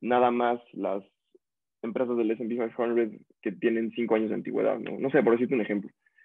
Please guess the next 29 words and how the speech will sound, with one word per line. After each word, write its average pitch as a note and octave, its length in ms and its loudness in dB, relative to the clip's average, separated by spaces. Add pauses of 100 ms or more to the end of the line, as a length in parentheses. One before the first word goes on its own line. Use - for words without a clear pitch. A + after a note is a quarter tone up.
(200)
Este, G#2 420 0
entonces, C3+ 480 2 (680)
hay D#3+ 160 2
que G3 80 2
hacer D#3+ 420 2 (460)
una C3 220 4
buena C3+ 220 6
investigación G#2+ 920 -2
de G#2 100 -4
los G2+ 200 -6
E G2+ 80 -2
T - 260 -2
Fs, - 220 -20
¿no? A2 220 -10 (640)
Em, G#2 720 -2 (880)
hay A2+ 380 6 (100)
gente B2 300 2
que G#2 120 -2
compra A2+ 280 2
E G#2 40 2
T A2 200 2
Fs A2 260 -2
de G2+ 460 -4
bonos C3 500 4 (480)
o A#2 140 -12
de, G2+ 180 0
de G#2+ 160 6
renta A#2 300 2
fija - 480 -2